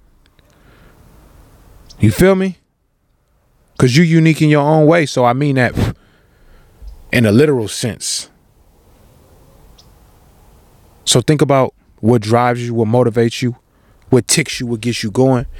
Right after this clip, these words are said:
And just take a journal or take your phone and write it down. That, that, and just le-, stop there. That's a good homework assignment. If you listening to this, those that's listening to this,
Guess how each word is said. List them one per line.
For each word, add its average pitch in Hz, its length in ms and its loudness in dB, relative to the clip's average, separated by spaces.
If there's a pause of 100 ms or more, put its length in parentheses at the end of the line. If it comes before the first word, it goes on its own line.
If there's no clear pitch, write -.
(100)
And 127 140 2
just 143 140 2
take 151 160 -2
a 135 60 0
journal 123 360 -2
or 107 80 -8
take 120 240 -2
your 107 120 2
phone 117 360 -2 (300)
and 104 160 2
write 147 160 2
it 135 100 -4
down. 139 300 -4 (180)
That, 120 160 -6
that, 123 220 -2 (560)
and 139 140 0
just 135 220 2
le-, 156 120 4 (100)
stop - 360 -2
there. 101 280 -6 (600)
That's - 200 2
a 117 60 -2
good 107 180 0
homework 107 280 0
assignment. 92 420 -4 (140)
If - 120 -12
you 123 80 6
listening 123 360 2
to 123 80 -8
this, 123 320 -2 (840)
those 113 240 2
that's 117 220 0
listening 117 320 0
to - 80 -2
this, 110 380 -2